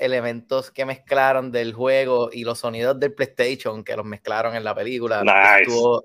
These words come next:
Speaker 1: fueron detallitos pequeños que me gustaron, como que, por ejemplo, él está en la carrera y como que hacen un steal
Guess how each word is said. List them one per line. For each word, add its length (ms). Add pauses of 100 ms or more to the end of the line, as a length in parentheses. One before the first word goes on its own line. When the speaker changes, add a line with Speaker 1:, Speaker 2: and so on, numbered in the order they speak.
Speaker 1:
fueron 240
detallitos 460
pequeños 500
que 120
me 120
gustaron, 520 (360)
como 240
que, 160
por 140
ejemplo, 280
él 80
está 160
en 80
la 100
carrera 640
y 160
como 240
que 140
hacen 180
un 100
steal 420